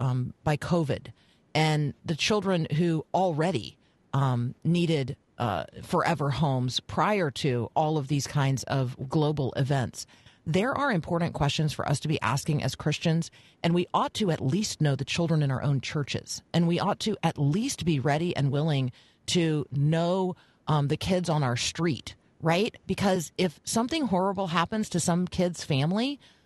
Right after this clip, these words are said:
um, there ought to be adults they already know, homes they've already been in, people with whom they already feel safe who can step in. And so I loved the questions provoked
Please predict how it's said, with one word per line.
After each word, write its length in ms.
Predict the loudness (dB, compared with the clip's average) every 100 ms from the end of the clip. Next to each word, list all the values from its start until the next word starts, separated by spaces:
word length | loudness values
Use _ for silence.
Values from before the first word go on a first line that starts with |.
| _ 0
um, 360 | 2 2 0 -4
there 180 | -2 0 0
ought 160 | -2
to 80 | 0
be 120 | 0
adults 400 | 0 0 0 -2
they 160 | -2 -2
already 380 | 0 0 2 2
know, 500 | 2 2 0 -2 -4 -8 _ _ _ 0
homes 320 | 2 2 0
they've 180 | 0 2
already 300 | 0 0 0
been 200 | -2 0
in, 420 | 0 2 0 -2 _ _ -6
people 300 | -4 0 0
with 120 | 2
whom 160 | 2
they 100 | 2
already 220 | 0 0 -2
feel 220 | -2 -2
safe 420 | 0 0 0 -2
who 120 | -4
can 180 | 0 0
step 340 | 0 0 0 0
in. 300 | -2 -2 -2
And 120 | -2
so 80 | 0 0
I 100 | 2
loved 600 | 2 2 0 -2 -4 0
the 280 | 0 0 -4
questions 540 | -2 -2 0 -2 -2
provoked 600 | -2 -2 2 2 2 -4